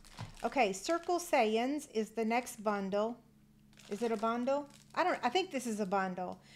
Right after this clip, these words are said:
So we now have a two and three eighths circle punch. I am so thankful to have a circle punch again. I still wish we had, you know,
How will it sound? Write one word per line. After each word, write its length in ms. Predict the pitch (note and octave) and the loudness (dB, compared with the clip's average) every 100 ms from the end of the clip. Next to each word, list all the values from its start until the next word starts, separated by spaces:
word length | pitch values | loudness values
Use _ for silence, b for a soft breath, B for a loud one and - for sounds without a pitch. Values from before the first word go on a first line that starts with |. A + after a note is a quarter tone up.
| B B | B B
So 180 | - B3 | 4 4
we 320 | A#3+ D#4+ F#4+ | 6 4 4
now 320 | D#4+ C#4+ C#4+ | 4 4 4
have 300 | C4+ A3+ A#3 | 4 4 4
a 120 | G3+ G3+ | 2 -2
two 260 | - E4 | 0 0
and 160 | D#4+ D4 | 0 0
three 260 | C#4+ C4 | -2 0
eighths 280 | B3 A#3+ - | 2 0 -2
circle 320 | - A3+ G#3 F#3+ | -4 -2 -2 -4
punch. 540 | G3+ E3 G#2 - - - B B - | -2 -2 -4 -8 -12 -12 B B -2
I 180 | B3+ D#4 | 2 2
am 180 | A#3 A3 | 4 2
so 380 | G#3+ A#3+ A#3+ B3+ | 0 2 2 2
thankful 680 | B3+ A3+ A3+ - C4 C4+ | 0 -2 -2 0 2 4
to 120 | C4 G3 | 2 0
have 220 | G#3+ G#3 | 2 0
a 60 | |
circle 340 | G3 A3 A3 A#3 | 0 -4 -4 -2
punch 320 | C4 B3+ B3 | 0 -2 -2
again. 520 | A#3+ B3+ C4 C4+ C#4 - B B B | -4 -2 0 0 -2 -8 B B B
I 60 | A#3 | -2
still 360 | - D#4+ F4+ | 0 2 4
wish 280 | C#4 C4+ - | 4 0 -2
we 100 | A3+ | -2
had, 400 | G3 G#3+ G3+ G3+ F#3 - - A3 | 0 2 2 2 -2 -10 -8 -2
you 100 | A3 | 2
know, 200 | G3 | 4